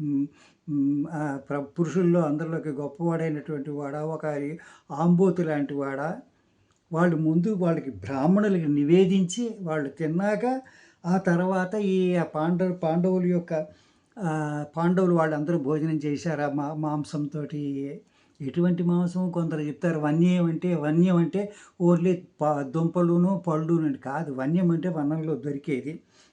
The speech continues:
వానేయం ఎవరికి పెట్టాడు? ఎటువంటి మృగాలను కొట్టాడు? "రురూన్ కృష్ణమృగాశ్చైవ మేధాం శాన్యాన్ వనేచరాన్ బాణైరున్మధ్య వివిధై బ్రాహ్మణేభ్యో నివేదయత్."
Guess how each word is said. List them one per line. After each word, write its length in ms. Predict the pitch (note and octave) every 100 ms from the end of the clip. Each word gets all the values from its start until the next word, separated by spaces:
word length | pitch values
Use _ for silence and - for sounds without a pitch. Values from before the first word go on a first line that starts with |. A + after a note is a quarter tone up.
| -
వానేయం 600 | D#3 D#3+ E3 D#3 C#3 C#3 E3
ఎవరికి 380 | D3 F#3+ F#3
పెట్టాడు? 400 | F#3 F3 F3+ E3+
ఎటువంటి 460 | E3 C#3+ D3 G3 F3
మృగాలను 380 | F3+ F#3 F#3 F3
కొట్టాడు? 360 | F3 F3 D#3+ F3 - _ _ _ D3+
"రురూన్ 600 | E3 F#3+ G#3 G3+ D#3+ E3 -
కృష్ణమృగాశ్చైవ 1300 | D3+ - G3+ G#3 G#3 G#3+ G#3 - F#3+ F#3 F3 D#3+ D#3
మేధాం 680 | D#3 D#3+ F3 E3 G#3 G#3 F#3 - - - -
శాన్యాన్ 680 | F3 F3 F3+ F#3+ G#3+ G3+ F#3 - G3
వనేచరాన్ 920 | E3 D#3+ G3 G3 F#3 F#3 E3 D#3 D#3
బాణైరున్మధ్య 960 | C#3+ D3+ D#3+ F#3+ G#3+ E3+ F3 G#3+ F3 A3
వివిధై 540 | G#3 F#3 E3+ E3 E3 - - _ -
బ్రాహ్మణేభ్యో 840 | B2 C#3 D3 E3+ F3+ F3 C3+ D3+ F#3+
నివేదయత్." 880 | G3+ F#3 F#3 F3+ F3 E3+ E3 D3+